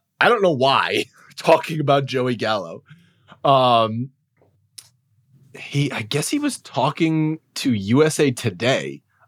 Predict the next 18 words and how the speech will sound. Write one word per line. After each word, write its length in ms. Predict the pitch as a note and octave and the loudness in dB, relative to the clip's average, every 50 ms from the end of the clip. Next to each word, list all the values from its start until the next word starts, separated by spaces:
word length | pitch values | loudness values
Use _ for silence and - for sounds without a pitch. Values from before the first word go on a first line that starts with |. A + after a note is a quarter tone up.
| _ | _
about 420 | - E2+ - - A2 C#3 C#3+ C#3+ - | -20 -6 -2 0 2 2 0 -2 -8
the 80 | B2+ | -12
Yankees 520 | A2+ G2+ A2 A#2 A#2+ A#2 - F2+ E2 - - | -8 -6 -4 -4 -4 -6 -8 -12 -14 -12 -12
and 100 | G2+ G2 | -10 -8
said 200 | - G#2+ F#2+ D#2+ | -8 -8 -4 0
that 180 | - A#2+ - | 0 0 2
was 140 | G3 E3 C3 | 0 0 0
the 80 | B2+ A2 | -2 -2
worst 360 | F#2+ G#2 B2+ D#3 F3+ - - | 0 2 2 2 2 -2 -8
fucking 420 | - - D3 C3+ C3+ - D3 C3+ A#2+ | -4 -2 -2 0 0 0 -2 -2 0
lineup 360 | A#2 A#2 A#2+ A#2 A#2 A2+ - | 0 0 2 0 0 -2 -2
they 120 | A#2 A2 | -6 -6
could 160 | - - C3 | -2 -2 -2
have 160 | A2 F#2+ - _ | -2 -2 -6 _
put 280 | - - C#3 C#3+ C#3 _ - | 0 0 0 0 0 _ -4
on 140 | B2+ A#2+ A2+ | -2 -2 -2
the 60 | G#2+ | -4
field. 440 | - - A2+ A2 F#2+ - G2 - | -6 -6 -4 -4 -4 -4 -6 -10